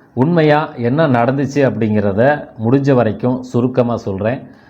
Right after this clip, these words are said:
தயவு செய்து இந்த காணொளியை கடைசி வரைக்கும் பாருங்க. இவங்களோட பொய் எந்த அளவுக்கு அப்படின்னா,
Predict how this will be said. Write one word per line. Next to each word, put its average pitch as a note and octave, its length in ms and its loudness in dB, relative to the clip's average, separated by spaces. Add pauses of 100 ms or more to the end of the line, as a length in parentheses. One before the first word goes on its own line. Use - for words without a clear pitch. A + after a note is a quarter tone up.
(140)
தயவு C3 380 2
செய்து A#2 300 0
இந்த A#2 140 0
காணொளியை G#2 760 -4
கடைசி B2 460 -2
வரைக்கும் G#2 480 -4
பாருங்க. F#2 460 -6 (1300)
இவங்களோட C#3 580 4
பொய் E3+ 260 4
எந்த D3 260 4
அளவுக்கு C#3+ 380 4
அப்படின்னா, A2+ 680 0